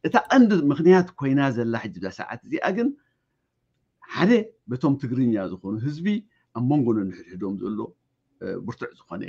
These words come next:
ምጭፍጫፍ ኣብ ልዕሊኡ ከዓ ነዚ ከዓ ተሓዊሶሞ ዘለዉ ከዓኒ እቶም ካልኦት ናይ ኤርትራ ከዓ ተሓዊሶሞ ኣለዉ ነዚ ንምጭፍጫፍ እዚ። ስለምንታይ ስግኣት ኮይኑ ስለ ዝረኣዮም ናይ ክልቲኦም እዞም ህዝቢ ምቅርራብ ስግኣት ኮይኑ ስለ ዝረኣዮም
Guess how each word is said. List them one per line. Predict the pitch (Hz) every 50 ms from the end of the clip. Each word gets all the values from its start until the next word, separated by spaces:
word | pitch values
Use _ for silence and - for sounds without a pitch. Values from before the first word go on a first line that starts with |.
| - -
ምጭፍጫፍ | _ - 104 - - - - - - - - - _ _ _ _ _ _ _ _ _ -
ኣብ | 117 139
ልዕሊኡ | 196 165 220 226 214 214
ከዓ | 220 - - - 233 - -
ነዚ | - 160 170 170
ከዓ | 226 - - 180
ተሓዊሶሞ | - - - 180 175 180 180 180 190 190 190 190 190
ዘለዉ | 190 202 196 196 196 196
ከዓኒ | 202 - - 220 220 277 285 - - _ _ _
እቶም | - - 196 170 165
ካልኦት | 123 135 143 131 - 131 -
ናይ | 117 113
ኤርትራ | 104 117 - - 143 131
ከዓ | - - 131
ተሓዊሶሞ | - - - 143 135 120 - - 101 85 87 -
ኣለዉ | 90 87 87 90 95
ነዚ | 90 87 95
ንምጭፍጫፍ | 98 92 92 - - 104 - - - - -
እዚ። | _ _ - - _ _ _ _ _ _ _ _ - -
ስለምንታይ | 165 190 214 226 220 247 247 240 240 - _ _ _ _ -
ስግኣት | - 175 170 151 - 147 185 180 180
ኮይኑ | - 143 127 117 113
ስለ | 110 - 110 98 95
ዝረኣዮም | 87 101 98 92 - - 107 98 98 - _ _
ናይ | - 110 123
ክልቲኦም | - 160 160 135 - _ 185 147 147 143
እዞም | 135 127 143 131
ህዝቢ | 127 127 117 135 139
ምቅርራብ | 139 143 - 165 185 196 196 208 196 202
ስግኣት | - - - - - - - _
ኮይኑ | - 82 - -
ስለ | - - 69 -
ዝረኣዮም | - 69 - - - - _ _ _